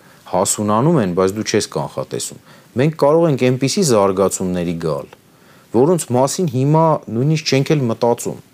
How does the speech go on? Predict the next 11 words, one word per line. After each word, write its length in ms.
Այդ 160
սև 300
կարապները 640
որտեղ 400
են 140
թաքնված 640
մեր 320
քաղաքական 680
դաշտում, 560
հասարակության 800
մեջ, 400